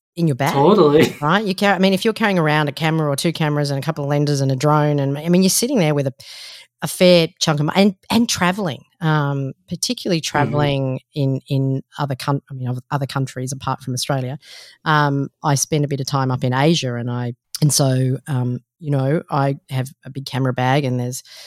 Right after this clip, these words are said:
Speaker 1: usually a tripod hanging off it or whatever. So you stand out, and you, and you sort of go, "Okay, am I vulnerable? Am I not?" Um, and I'm normally on my own. So those things do come to mind.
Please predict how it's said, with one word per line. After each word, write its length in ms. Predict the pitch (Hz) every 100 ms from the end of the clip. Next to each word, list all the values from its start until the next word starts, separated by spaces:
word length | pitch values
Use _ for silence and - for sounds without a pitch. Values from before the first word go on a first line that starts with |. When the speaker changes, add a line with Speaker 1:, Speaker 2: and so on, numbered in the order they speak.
| - -
Speaker 1:
usually 340 | 131 127 131
a 40 |
tripod 480 | 123 139 127 127 123
hanging 300 | 123 131 123
off 200 | 127 -
it 120 | 143
or 100 | 131
whatever. 340 | 123 131 170 123
So 120 | -
you 140 | 208 226
stand 440 | - 277 370 147
out, 260 | 165 180 - _ 151
and 140 | 151
you, 60 | 156
and 100 | 165
you 60 | 160
sort 240 | - 202
of 80 | 170
go, 180 | 147 143
"Okay, 300 | 143 123 127
am 160 | 131 151
I 120 | 143 131
vulnerable? 500 | 147 160 151 143 135
Am 120 | 127
I 80 | 127
not?" 340 | 143 156 156 - _ _ _
Um, 460 | 147 135 131 131 131 - _ -
and 240 | 143 139 135
I'm 180 | 131 139
normally 340 | 160 151 143
on 100 | 135
my 180 | 127 123
own. 420 | 151 160 160 160
So 480 | 156 - 143 135 135 -
those 420 | 170 190 247 -
things 400 | - 165 151 135
do 640 | - 151 156 151 143 135 131 _
come 540 | - - 139 135 123 127 -
to 120 | -
mind. 560 | 131 117 113 - - -